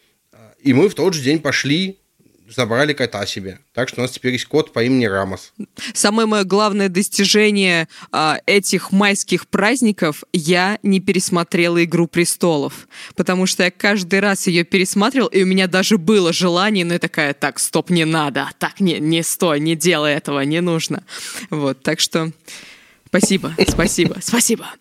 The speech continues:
Speaker 2: А что я, чему я
Speaker 1: Ирина,
Speaker 2: научилась?
Speaker 1: как ты
Speaker 2: Я
Speaker 1: себя
Speaker 2: стала
Speaker 1: на самоизоляции развлекаешь?
Speaker 2: Я стала раньше просыпаться, это то, чему я научилась, и лайфхак я нашла. А, чтобы раньше просыпаться, если вы хотите раньше просыпаться,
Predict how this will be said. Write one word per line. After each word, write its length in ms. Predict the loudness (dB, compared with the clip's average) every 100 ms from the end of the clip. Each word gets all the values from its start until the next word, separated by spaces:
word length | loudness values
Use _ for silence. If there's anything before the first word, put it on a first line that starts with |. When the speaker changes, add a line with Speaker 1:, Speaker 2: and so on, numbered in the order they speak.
| -8 -4 -2
Speaker 2:
А 320 | 2 2 0 -2
что 480 | -2 2 4 2 0
я, 400 | -4 0 0 0 -2
чему 300 | 0 2 4
я 140 | 4
Speaker 1:
Ирина, 140 | 4 4
Speaker 2:
научилась? 220 | 4 2
Speaker 1:
как 40 |
ты 60 | 2
Speaker 2:
Я 60 | 2
Speaker 1:
себя 60 |
Speaker 2:
стала 140 | 4 2
Speaker 1:
на 60 |
самоизоляции 580 | 2 0 2 2 2 2
развлекаешь? 640 | 0 -2 -2 0 -2 -6 -4
Speaker 2:
Я 180 | 0 0
стала 280 | 2 0 2
раньше 260 | 0 -2
просыпаться, 720 | -2 -2 0 -2 -2 -4 -4 -4
это 340 | -4 -2 0 0
то, 180 | -2
чему 280 | -2 0 0
я 260 | 2 0 2
научилась, 720 | 0 0 2 2 2 -2 0
и 240 | 2 2 2
лайфхак 540 | 0 0 0 -2 0
я 160 | -2 0
нашла. 480 | -2 0 0 -2 -6 -12 -14 -6
А, 140 | -2 -2
чтобы 320 | 0 0 0
раньше 280 | 0 0 -2
просыпаться, 560 | -2 -2 -2 -2 0
если 240 | 0 0 0
вы 80 | 0
хотите 300 | -2 -2 -2
раньше 260 | -2 -2 -6
просыпаться, 680 | -6 -4 -2 -2 -2 -4